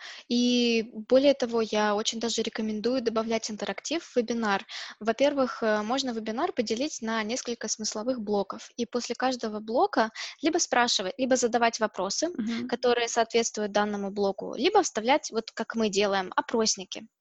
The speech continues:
Speaker 1: Например, э, мы спрашиваем, ну, самый простой пример. "Нравится ли вам тот функционал, про который мы сейчас поговорили? Или используете ли вы этот функционал?" И <laughs> самые простые ответы: "Да", "Нет", "Не знаю", ну, грубо говоря.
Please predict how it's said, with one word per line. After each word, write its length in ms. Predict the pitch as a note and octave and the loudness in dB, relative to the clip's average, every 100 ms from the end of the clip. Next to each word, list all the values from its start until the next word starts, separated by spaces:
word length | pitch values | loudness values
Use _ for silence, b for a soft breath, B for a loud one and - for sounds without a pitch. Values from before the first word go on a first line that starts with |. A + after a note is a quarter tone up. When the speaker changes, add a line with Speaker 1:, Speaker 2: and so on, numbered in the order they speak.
| B B B | B B B
Speaker 1:
Например, 560 | A3+ A#3+ B3 C4+ B3 - | -4 0 2 4 2 0
э, 320 | - G#3 G3 | -4 -4 -4
мы 120 | G3 D#4 | -4 -6
спрашиваем, 760 | - A#3+ C4+ A3+ G#3+ G3 F#3 G#3 _ _ _ _ _ | -2 -2 -2 -4 -4 -6 -8 -14 _ _ _ _ _
ну, 120 | G4 | -2
самый 260 | G4+ F4 C4 | 4 4 4
простой 260 | A3 - | 0 -4
пример. 340 | G3+ G3+ F#3+ F#3+ _ _ _ | -6 -6 -8 -8 _ _ _
"Нравится 380 | B3 E4 G4+ - | 4 6 6 4
ли 100 | A3+ | 0
вам 380 | A3 C#4+ D#4 A#3+ | 2 2 2 -4
тот 200 | - B3+ | 0 0
функционал, 500 | - A3 - C4+ A4+ | 0 -6 0 2 2
про 100 | G#4 | 0
который 300 | A#3+ A3+ F4 | -4 -2 -2
мы 140 | A#3 C#4+ | -2 -4
сейчас 260 | - B3 | -2 -2
поговорили? 520 | - G#3+ G#3 F#3 F3+ | -2 -2 -2 -4 -6
Или 380 | F#3 C#4 C4 A#3+ - B | 0 4 6 6 2 B
используете 640 | D4 - C#4+ A#3 G#3+ - | -4 6 6 8 6 2
ли 120 | F#3+ | 0
вы 160 | F#3+ E4 A4 G#4 | 2 4 4 2
этот 220 | D4 C4+ | -2 -2
функционал?" 640 | - G3 - G3 F3+ E3 G#3 B B | -6 -10 -10 -10 -10 -10 -12 B B
И 300 | E4+ E4 A3+ | 6 8 6
<laughs> 20 | |
самые 580 | - - - - D4+ C#4 | 0 -2 2 4 6 6
простые 340 | A#3 A3+ - G#3+ | 4 2 2 2
ответы: 320 | - F#3+ G3+ | 0 -6 -2
"Да", 200 | G#3 C4 | 2 2
"Нет", 240 | A3 A3+ - - B B | 2 -2 -4 -20 B B
"Не 160 | A#3+ B3 | 2 2
знаю", 380 | G#3+ F3+ F#3 G3+ | 2 -2 -4 -6
ну, 80 | A#3+ | -6
грубо 260 | G#3+ G3+ G#3+ | -4 -6 -6
говоря. 400 | G3+ G#3 - | -8 -6 -8